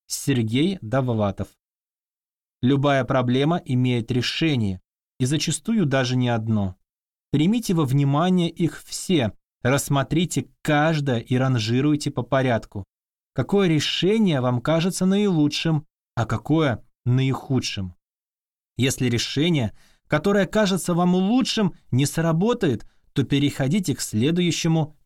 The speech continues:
и так далее. Глупее всего считать, что проблема вообще не имеет решения. Какая важная задача сейчас стоит перед вами?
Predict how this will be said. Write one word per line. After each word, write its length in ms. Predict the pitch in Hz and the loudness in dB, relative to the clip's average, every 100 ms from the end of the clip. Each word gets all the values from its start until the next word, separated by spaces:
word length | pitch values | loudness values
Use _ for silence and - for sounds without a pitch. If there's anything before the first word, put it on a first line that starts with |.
| - | -10
и 80 | 190 | -4
так 260 | 120 104 | -4 -4
далее. 420 | 95 90 85 87 _ _ _ _ _ _ _ _ - | -4 -4 -6 -14 _ _ _ _ _ _ _ _ -8
Глупее 640 | 113 135 156 151 156 147 | 0 2 2 2 2 2
всего 360 | 143 - 147 151 | 0 -2 0 0
считать, 420 | - 139 160 160 | -2 -2 -2 -2
что 180 | - 135 | -2 -2
проблема 500 | 135 131 143 139 131 | 0 2 2 2 2
вообще 600 | 143 165 160 - 160 135 | 2 2 0 -4 0 0
не 200 | 117 110 | 2 2
имеет 340 | 117 131 120 | 2 0 -2
решения. 640 | 120 - - 104 92 87 - _ _ _ _ _ _ _ _ | -4 -2 -2 -2 -2 -6 -16 _ _ _ _ _ _ _ _
Какая 420 | - 104 135 123 | -6 -2 0 0
важная 600 | 107 98 123 143 156 147 | 0 0 0 0 0 0
задача 580 | 127 139 127 147 135 - | 0 -2 0 0 0 -4
сейчас 380 | - 104 - - | -8 -8 -4 -6
стоит 400 | - 113 120 113 | -4 -2 -2 -2
перед 280 | - 98 92 | -4 -4 -4
вами? 380 | 92 87 87 | -4 -6 -8